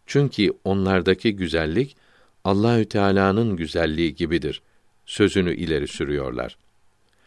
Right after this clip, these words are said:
Allahü Teala'nın güzelliği gibidir sözü, bunları şüpheye düşürmektedir.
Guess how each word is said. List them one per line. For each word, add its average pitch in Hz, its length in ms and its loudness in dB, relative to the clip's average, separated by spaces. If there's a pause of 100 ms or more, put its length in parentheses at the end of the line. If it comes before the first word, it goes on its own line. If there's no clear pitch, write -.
(300)
Allahü 107 420 4
Teala'nın 95 680 2
güzelliği 90 580 0
gibidir 82 400 0
sözü, 104 460 0 (400)
bunları 104 400 4
şüpheye 82 520 2
düşürmektedir. 69 840 -8